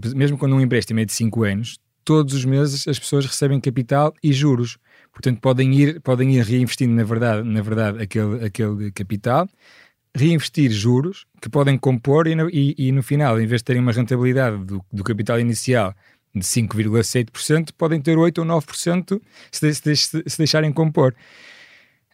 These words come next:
É outra fase de literacia financeira que nós gostávamos de, de, de abordar, tal como é o incentivo à poupança, por exemplo, uma coisa que nós já fazemos na, na plataforma, nós deixamos as pessoas criar estratégias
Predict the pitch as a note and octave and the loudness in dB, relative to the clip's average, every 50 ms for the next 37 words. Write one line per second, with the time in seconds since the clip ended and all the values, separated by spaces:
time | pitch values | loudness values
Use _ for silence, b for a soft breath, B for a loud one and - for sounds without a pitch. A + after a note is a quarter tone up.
0 | _ _ B2 A#2+ B2+ C3+ C3+ B2 - C#3+ C3 A#2 - - C3+ C3 C3+ C#3 B2 A2+ | _ _ 4 6 8 8 6 6 6 2 2 2 2 2 4 4 4 4 2 0
1 | B2+ C#3+ C#3+ A#2 B2 C3+ C3+ C3 C3 B2 A#2 B2+ C3 A2 - C3 A#2 - C#3 C3 | -2 -2 -2 2 2 4 6 6 4 4 4 2 2 2 0 -2 0 0 0 0
2 | - - C3+ C3+ C3+ A#2+ - C#3+ C#3 C#3 C3+ - C3+ C#3 C#3 C3 - - - D3+ | 0 2 2 2 2 2 4 4 4 4 2 2 0 0 0 0 0 -2 2 2
3 | C#3 B2 B2+ C3+ C3 B2 A2+ B2 C#3 C#3 C#3 C#3 C#3 C#3 C#3 D3+ - - C#3 B2+ | 2 2 2 2 0 0 0 2 2 4 6 6 6 4 4 0 -2 -2 0 0
4 | C#3 C#3 C3+ C3+ C3+ C#3 C#3 C#3 C#3+ D3 - _ _ _ _ _ _ _ G2+ G2+ | 2 2 4 4 4 2 2 2 0 -2 -6 _ _ _ _ _ _ _ 2 2
5 | B2+ B2 A#2 C3 C3 C3 D3 D#3 F3+ G#3 - _ _ _ _ _ _ _ _ _ | 4 4 4 4 4 4 4 2 2 -2 -6 _ _ _ _ _ _ _ _ _
6 | _ _ _ _ - - - A2+ G#2+ A2 - A#2 A#2 A2+ A2+ A#2+ A2+ - B2 G#2 | _ _ _ _ -20 -6 0 0 0 2 2 2 4 4 4 4 4 2 0 0
7 | G#2+ A#2 A2+ A2+ G2+ A#2+ A#2 G2 B2+ C3+ C#3+ - D#3+ C3+ A#2+ A#2+ B2 C3+ B2 A#2 | 2 2 0 0 0 0 -2 2 2 2 2 0 -4 -4 -2 0 0 0 2 0
8 | A2 G2+ A2+ G#2 G#2+ A#2 A2 G#2 A2+ G2 G#2 G#2 A2+ G#2+ F#2+ A2 A#2+ B2 A2+ A2+ | 0 0 0 -2 0 0 0 0 0 -2 -2 -2 -2 0 0 0 0 0 -2 -2
9 | G2+ A#2 A2 G#2 B2 - - B2+ B2 B2+ C3 B2+ A#2+ A#2 A2 - - - G#2+ A2 | -2 -2 -4 -4 -4 -4 -2 0 0 0 0 0 -2 -2 -4 -4 -8 -6 -4 -4
10 | G#2 - A2+ G#2 G2+ G#2 - - - A2+ G2+ - - G#2+ A2 A2 G2+ - - A2 | -2 -2 -2 -2 -2 -4 -6 -6 -6 -6 -6 -4 -2 -2 0 -2 -2 -2 -4 -4
11 | G#2+ F#2+ A#2+ A2+ G#2+ G#2 F#2+ G2 G2 F#2+ F#2+ - - | -4 -2 0 0 0 0 0 -2 -2 -2 -4 -6 -10